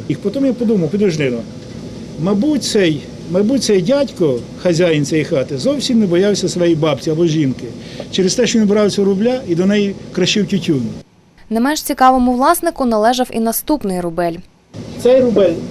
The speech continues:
Speaker 1: знаменитий, знаменитий ці-, е, тим, він сам з Крилівки, цей рубель до мене попався. Е, хазяїн цього рубля був в особистій охрані Леніна.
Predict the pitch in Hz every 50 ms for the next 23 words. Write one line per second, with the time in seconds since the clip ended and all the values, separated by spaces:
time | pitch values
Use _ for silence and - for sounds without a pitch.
0 | 196 160 151 202 196 190 - 214 240 254 240 240 220 202 165 151 - - - -
1 | - - - - - - - - - - - - - - - - - - - -
2 | - - - - - - - 117 - - - - - - - - - - - 156
3 | 147 160 196 202 214 220 214 214 214 190 - - 240 247 240 208 180 175 170 -
4 | - 240 247 233 170 165 220 220 - - 214 202 196 - - 202 196 196 170 160
5 | 156 143 - - - - 156 147 143 139 - 147 143 139 135 147 143 151 143 135
6 | 123 143 143 170 180 196 190 - - 208 196 - - - - - - - - -
7 | - - - - 151 147 143 139 - - - 185 175 165 214 208 202 185 185 -
8 | - 185 170 160 165 160 143 147 156 160 180 220 254 254 - - - - - -
9 | - - - - - 151 131 139 180 208 208 185 147 127 - - - - - -
10 | - - 170 151 - - 185 165 190 208 202 - - - 185 170 160 160 180 185
11 | 202 202 202 196 185 170 156 156 160 151 139 135 131 127 123